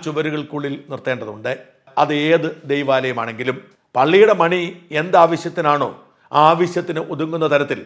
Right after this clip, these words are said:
നിയമത്തിൻ്റെ പരിധിയിൽപ്പെടുന്ന തരത്തിൽ ശബ്ദം നിയന്ത്രിക്കേണ്ട ഉത്തരവാദിത്വം പള്ളി അധികാരികൾക്കുണ്ട്.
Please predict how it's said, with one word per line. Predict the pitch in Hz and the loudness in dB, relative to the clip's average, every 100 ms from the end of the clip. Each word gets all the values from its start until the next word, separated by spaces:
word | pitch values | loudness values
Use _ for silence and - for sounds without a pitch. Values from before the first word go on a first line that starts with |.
| - _ _ - | -14 _ _ -10
നിയമത്തിൻ്റെ | 160 196 196 196 175 165 | -4 -2 -2 -2 -2 0
പരിധിയിൽപ്പെടുന്ന | 151 143 185 170 165 156 156 | -2 0 -2 -2 -4 -6 -4
തരത്തിൽ | 147 139 139 101 _ _ _ | -4 -4 -6 -10 _ _ _
ശബ്ദം | - 143 147 165 | -4 -2 0 -4
നിയന്ത്രിക്കേണ്ട | 151 151 151 147 151 139 - - | -6 -8 -6 -6 -6 -6 -8 -14
ഉത്തരവാദിത്വം | - 156 151 151 147 139 107 - - _ _ _ - | -8 -2 4 4 4 0 -4 -6 -20 _ _ _ -2
പള്ളി | 147 147 | 0 0
അധികാരികൾക്കുണ്ട്. | 143 139 135 127 113 104 104 123 | -4 -4 -4 -4 -8 -12 -8 -6